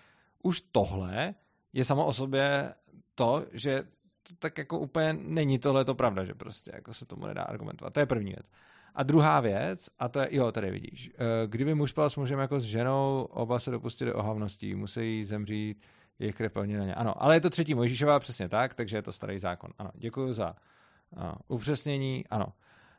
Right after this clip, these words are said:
<clears throat> Je to třetí Mojžíšová a tam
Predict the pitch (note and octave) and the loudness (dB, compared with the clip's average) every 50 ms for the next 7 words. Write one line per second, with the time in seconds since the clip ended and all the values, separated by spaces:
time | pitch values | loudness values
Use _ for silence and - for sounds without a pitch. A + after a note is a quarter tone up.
0 | _ _ _ - D#3 C#3+ B2+ B2 C#3+ E3+ G3 D3 E3+ E3 E3+ A#2+ A2 G2+ G#2+ - | _ _ _ 2 2 2 4 2 2 2 2 0 0 -2 0 -2 -2 -2 -4 -4
1 | - A#2 A2 A#2+ D3 F#3 F3 - _ _ _ _ _ _ _ _ _ _ - _ | -2 0 0 0 0 -2 -6 -12 _ _ _ _ _ _ _ _ _ _ -20 _
2 | - _ _ - C3 B2+ B2 B2+ B2+ - C3 C3 C3+ C#3 C#3+ D3 D3 D3 C#3+ C#3 | -20 _ _ 2 4 4 4 2 0 0 0 2 2 2 0 -2 -2 -2 -4 -6